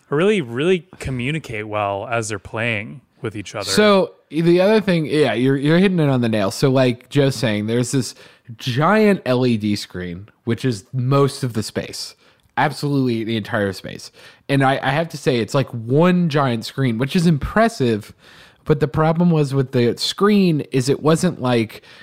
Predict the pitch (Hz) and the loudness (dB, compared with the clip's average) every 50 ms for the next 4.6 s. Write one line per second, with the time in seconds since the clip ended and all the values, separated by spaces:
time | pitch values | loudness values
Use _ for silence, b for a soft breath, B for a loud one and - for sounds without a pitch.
0 | B B - 135 127 - 160 165 170 170 160 - 151 135 147 165 151 214 202 208 | B B -8 -8 -4 -2 0 0 0 0 0 -2 -2 -2 -2 0 0 0 0 0
1 | 180 143 135 135 135 135 131 117 - 127 117 113 110 - 117 101 90 101 101 101 | 0 0 0 0 2 0 0 -2 -2 -4 -4 -4 -4 -4 -4 -6 -6 -4 -4 -2
2 | 104 107 - - 113 113 117 127 139 143 135 131 - 113 139 123 123 123 120 113 | -2 -2 -4 -4 -2 0 0 0 0 0 -2 -4 -4 -4 -4 -2 -2 -4 -6 -4
3 | 110 113 113 117 - - - - - _ _ _ _ - 123 123 120 113 107 113 | -2 -2 -2 -2 -4 -8 -20 -20 -20 _ _ _ _ -2 0 2 2 2 0 0
4 | 156 175 - - - - 110 104 101 98 95 - | 0 0 0 -2 -2 -2 0 0 0 -2 -4 -6